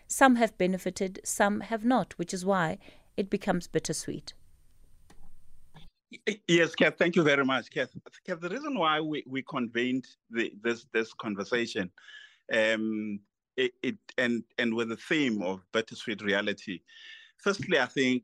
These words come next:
Speaker 2: we wanted to create a safe space for us to be, to be for once, be honest to ourselves and reflect on, on where we are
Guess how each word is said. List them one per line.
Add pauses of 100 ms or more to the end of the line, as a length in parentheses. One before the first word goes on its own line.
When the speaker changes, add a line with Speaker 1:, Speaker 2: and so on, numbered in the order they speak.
Speaker 2:
we
wanted
to
create
a
safe
space (640)
for
us (200)
to
be, (140)
to
be
for
once, (540)
be
honest
to
ourselves
and
reflect (600)
on,
on
where
we
are